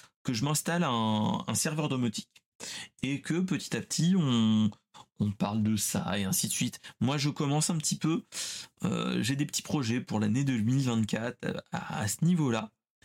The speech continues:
Et salut mon cher The F-, Fab the Gun, comment vas-tu ?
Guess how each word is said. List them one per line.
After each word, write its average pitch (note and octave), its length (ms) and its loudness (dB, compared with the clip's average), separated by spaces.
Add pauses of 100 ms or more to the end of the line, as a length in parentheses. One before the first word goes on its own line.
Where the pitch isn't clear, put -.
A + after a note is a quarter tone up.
(160)
Et G3+ 260 2
salut B2+ 460 0
mon F#3 140 4
cher F#3 200 -2
The F3 440 0 (520)
F-, - 340 -6
Fab F3+ 180 -4
the D#3+ 180 2
Gun, D#3 280 2
comment D#3 360 0
vas-tu ? D#3+ 1040 2